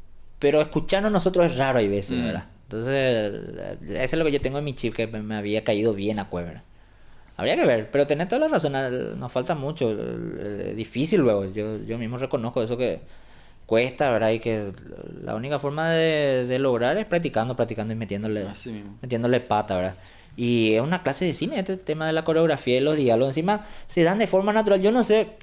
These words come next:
Speaker 1: obviamente, bueno, Hollywood ya tiene todo estudiado, ¿verdad? En aquel momento ya lo tenían seguramente todo practicado, ¿verdad?
Speaker 2: También.
Speaker 1: Pero... Me encanta, eh, es como una, una fantasía así, casi sexual, te iba a decir, ¿verdad?
Speaker 2: <laughs>
Speaker 1: Me, me encantaría pensar que el,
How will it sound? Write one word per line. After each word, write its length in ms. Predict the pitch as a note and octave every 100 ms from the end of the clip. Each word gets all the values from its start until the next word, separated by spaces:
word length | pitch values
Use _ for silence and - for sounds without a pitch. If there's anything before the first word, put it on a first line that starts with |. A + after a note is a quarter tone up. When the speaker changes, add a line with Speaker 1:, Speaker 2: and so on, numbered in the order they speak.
| - - - - - -
Speaker 1:
obviamente, 400 | F#3 A3+ G3+ G#3
bueno, 240 | F3+ D3+ -
Hollywood 260 | E3+ G3+ G#3
ya 100 | -
tiene 180 | E3+
todo 200 | E3 D#3+
estudiado, 440 | E3 D3+ B2+ A#2+ A2+
¿verdad? 140 | A2+
En 80 | C3+
aquel 180 | C3 D3+
momento 280 | D#3+ D3+ E3+
ya 100 | F3
lo 160 | D#3+
tenían 340 | D3+ A#2+ C#3 D#3+
seguramente 400 | C3 B2 A#2 A2
todo 140 | A2+
practicado, 520 | B2 B2+ B2 G#2+ G#2 G2
¿verdad? 160 | G2
Speaker 2:
También. 180 | A2+ C3+ D#3
Speaker 1:
Pero... 260 | D#3 - - - -
Me 120 | E3
encanta, 600 | E3+ F3 F#3+ G#3+ F3+ E3
eh, 200 | D#3 D#3
es 40 |
como 240 | E3+ F3+ E3+
una, 340 | E3 E3+ D#3
una 140 | D3 D3
fantasía 600 | D#3+ E3 D3 - C#3 C#3+
así, 260 | C3 C3+ B2+
casi 260 | B2+ B2
sexual, 580 | D3 D3+ D3 D#3+ B2+ C3+
te 80 | D#3+
iba 100 | C#3+
a 40 |
decir, 200 | D#3 F3+
¿verdad? 340 | D3 C#3 D#3 E3 -
Speaker 2:
<laughs> 140 | - -
Speaker 1:
Me, 120 | D#3
me 60 | E3
encantaría 480 | F3 F3+ D#3+ F3+
pensar 380 | G3 F3+ E3 E3+
que 280 | F3+ F3+ F3+
el, 580 | E3 D#3+ D3 C#3 C3